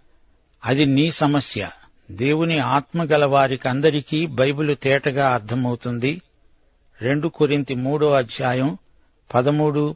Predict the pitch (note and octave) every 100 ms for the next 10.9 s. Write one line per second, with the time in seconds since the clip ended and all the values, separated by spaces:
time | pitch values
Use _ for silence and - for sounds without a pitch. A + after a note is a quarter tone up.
0 | - B2+ A#2+ C3+ C3 C3 B2 A#2+ - B2
1 | A#2 F2 F2 _ _ _ _ _ _ _
2 | _ _ - A#2 B2+ D#3 E3+ E3+ E3 E3+
3 | D#3+ D3 C3 B2 E3 E3 E3 D#3 - C#3
4 | - C#3 C#3+ D#3+ F3 G#3+ F3+ _ _ _
5 | _ _ A2 B2+ - D#3+ E3 D#3+ D#3 D3
6 | C#3+ C#3 C3 - C#3 D3+ C#3+ C#3+ C3 C3
7 | C3+ C3+ C#3 F3 - _ _ _ _ _
8 | - A2 C#3 D#3 D#3 E3 - C#3+ B2 A#2+
9 | B2 E3 E3+ D#3 C3 C3 B2 B2 - D3+
10 | E3 C3+ B2+ - C3 A#2+ A#2 G2